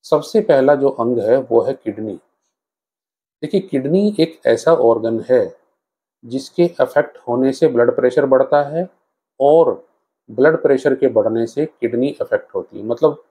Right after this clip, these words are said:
दोनों एक दूसरे पे प्रभाव डालते हैं, एक vicious cycle हो जाती है। यानी कि kidney में problem है तो blood pressure बढ़ेगा,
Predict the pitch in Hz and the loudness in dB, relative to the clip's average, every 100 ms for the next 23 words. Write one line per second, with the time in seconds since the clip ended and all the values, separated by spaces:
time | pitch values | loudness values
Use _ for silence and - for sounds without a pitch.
0 | 117 127 139 156 139 127 117 117 - 120 | -4 -2 0 0 -2 -4 -2 -6 -2 -2
1 | 156 208 _ _ - 104 113 120 101 95 | 0 -4 _ _ -8 -6 0 0 0 -4
2 | - 127 127 120 - 147 131 117 110 107 | -2 -2 -2 -6 -2 0 2 0 0 0
3 | 98 - 139 139 143 - 117 135 156 156 | -2 0 -2 -2 -2 -2 -2 0 0 2
4 | 143 143 156 156 165 - 104 104 - 131 | 2 2 -4 -4 -8 -8 -4 -2 0 -2
5 | 131 139 131 139 156 | 0 0 2 4 2